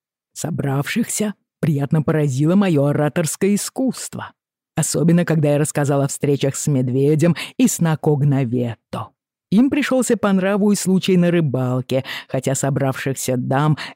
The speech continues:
несколько потрясло описание твоего индейского наряда. Правда, месье Лайл, сколь странно бы это ни звучало,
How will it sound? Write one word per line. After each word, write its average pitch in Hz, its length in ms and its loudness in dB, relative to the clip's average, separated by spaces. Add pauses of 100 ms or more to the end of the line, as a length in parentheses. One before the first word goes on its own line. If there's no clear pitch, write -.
несколько 156 500 2
потрясло 156 640 -2
описание 147 720 0
твоего 143 440 2
индейского 139 680 0
наряда. 117 720 -4 (340)
Правда, 143 300 0
месье 139 320 0
Лайл, 135 440 -2 (240)
сколь 143 260 -2
странно 139 460 -2
бы 135 100 0
это 139 180 0
ни 139 120 0
звучало, 135 600 -2